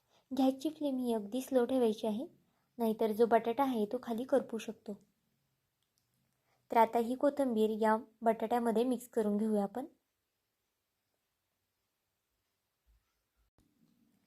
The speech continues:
व्हिडिओ इथपर्यंत पाहिलाच आहे आणि व्हिडिओ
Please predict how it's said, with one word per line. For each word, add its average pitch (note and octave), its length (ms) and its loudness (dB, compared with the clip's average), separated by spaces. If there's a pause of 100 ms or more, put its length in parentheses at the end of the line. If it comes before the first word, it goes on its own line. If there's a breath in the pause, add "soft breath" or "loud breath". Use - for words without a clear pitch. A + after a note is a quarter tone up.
(440)
व्हिडिओ A3+ 280 4
इथपर्यंत A#3 540 0
पाहिलाच B3 480 0
आहे A3 220 2
आणि G#3 200 4
व्हिडिओ G#3+ 260 2